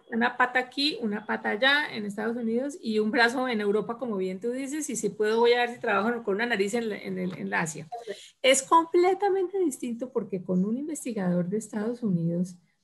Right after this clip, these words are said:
eh, ellos comienzan mucho más retraídos. Es decir, al fin y al cabo, nuestra, nuestra herencia hispana nos ayuda.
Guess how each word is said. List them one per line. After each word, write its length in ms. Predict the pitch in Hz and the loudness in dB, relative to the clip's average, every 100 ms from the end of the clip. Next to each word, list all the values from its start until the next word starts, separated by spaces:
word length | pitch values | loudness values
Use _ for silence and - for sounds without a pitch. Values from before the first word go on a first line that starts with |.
| _ _ _ _ - | _ _ _ _ -4
eh, 440 | 214 196 185 - | 0 2 0 2
ellos 240 | 202 214 226 | 4 4 4
comienzan 520 | 254 208 185 214 220 | 2 2 2 0 0
mucho 280 | 233 233 240 | 0 0 0
más 160 | 220 | 0
retraídos. 600 | 226 247 202 180 165 147 | -2 -2 2 2 2 -2
Es 80 | 175 | -4
decir, 340 | 196 233 269 190 | -2 2 2 2
al 80 | |
fin 180 | 180 196 | 0 0
y 40 | 220 | 0
al 100 | 226 | 2
cabo, 300 | 262 262 285 | 4 4 2
nuestra, 460 | 254 226 208 190 | -2 -2 2 2
nuestra 540 | 196 190 196 208 185 180 | 0 -4 -2 -2 0 0
herencia 540 | 202 190 214 214 269 | 2 2 2 0 -2
hispana 460 | 269 - 294 254 269 | -2 0 0 0 -2
nos 200 | 247 196 | -4 -2
ayuda. 640 | 185 196 302 294 - - | -2 2 4 6 4 -2